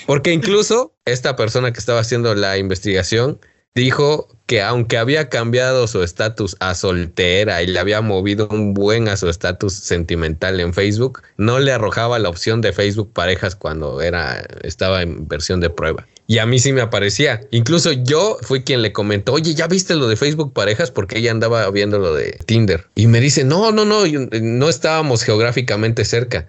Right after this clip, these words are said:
Pero después que ya lo checó, dice, "No mames".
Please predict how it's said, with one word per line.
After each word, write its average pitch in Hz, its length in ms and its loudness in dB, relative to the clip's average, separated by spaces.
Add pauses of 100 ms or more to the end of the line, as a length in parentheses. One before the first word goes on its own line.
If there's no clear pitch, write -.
Pero 113 720 2
después 110 460 2
que 127 120 -2
ya 120 120 2
lo 131 100 4
checó, 127 340 -2
dice, 123 240 0
"No 123 180 2
mames". 160 680 0